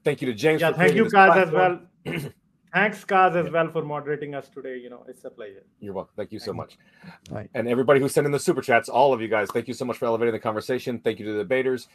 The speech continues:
Speaker 1: You both are the lifeblood of the show and everybody else. Um, so if you liked it, like it if you love it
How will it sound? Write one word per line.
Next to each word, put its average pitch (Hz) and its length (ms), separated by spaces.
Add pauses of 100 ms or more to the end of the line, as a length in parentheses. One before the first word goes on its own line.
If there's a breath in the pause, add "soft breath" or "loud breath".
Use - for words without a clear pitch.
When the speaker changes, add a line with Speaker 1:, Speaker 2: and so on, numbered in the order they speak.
Speaker 1:
You 127 140
both 127 220
are 117 40
the 113 100
lifeblood 131 380
of 123 60
the 113 60
show 139 260
and 117 80
everybody 120 320
else. 131 220 (380 loud breath)
Um, 110 320
so 117 260
if 113 180
you 117 140
liked 127 320
it, 151 140
like 135 180
it 147 40
if 135 80
you 135 60
love 147 180
it 170 160